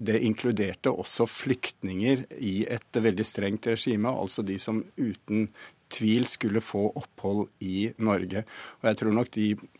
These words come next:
eh, på den måten bidro til å provosere kanskje unødig, eh, eh, i forhold til et, eh, potensielt forlik.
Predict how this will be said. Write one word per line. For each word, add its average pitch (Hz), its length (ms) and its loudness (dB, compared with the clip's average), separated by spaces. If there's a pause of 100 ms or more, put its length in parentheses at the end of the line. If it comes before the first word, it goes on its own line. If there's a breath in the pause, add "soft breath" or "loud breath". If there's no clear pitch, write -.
eh, 113 320 -4 (240)
på 117 140 0
den 104 160 2
måten 113 340 2
bidro 95 240 2
til 101 160 -4
å 98 120 -2
provosere 101 920 2 (500 loud breath)
kanskje 120 520 4
unødig, 104 840 4
eh, 101 680 0 (260)
eh, 95 280 -4 (200)
i 120 40 -2
forhold 101 300 0
til 98 180 0
et, 101 220 -6
eh, 101 100 2
potensielt 98 600 -4
forlik. 95 540 -2